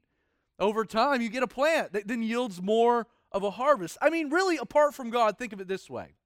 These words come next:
Apart from God, apart from the divine, explain to me how a cow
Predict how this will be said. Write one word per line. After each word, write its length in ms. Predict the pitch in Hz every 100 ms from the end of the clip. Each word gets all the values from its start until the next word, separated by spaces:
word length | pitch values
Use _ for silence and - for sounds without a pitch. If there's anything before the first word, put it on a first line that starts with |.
| _ _ _ _ _ _ _ _
Apart 180 | 262 262
from 140 | 285
God, 340 | 180 151 190 262 _ _ _
apart 160 | 277
from 100 | 269
the 80 | 240
divine, 560 | 180 156 156 214 302 320 _ _ _ _ _ _
explain 580 | - - - 302 381 381
to 100 | 359
me 200 | 254 240
how 240 | 226 220
a 80 | 190
cow 720 | - 226 214 160 90 98 185